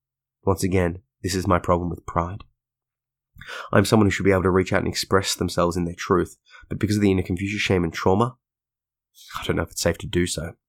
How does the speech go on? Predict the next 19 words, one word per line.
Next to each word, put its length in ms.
Now 80
that 120
gen-, 280
gender 280
identity 420
is 60
becoming 420
widely 320
recognized 540
and 60
acknowledged, 600
there 120
are 80
words 320
to 120
describe 380
what 100
I'm 140
feeling. 420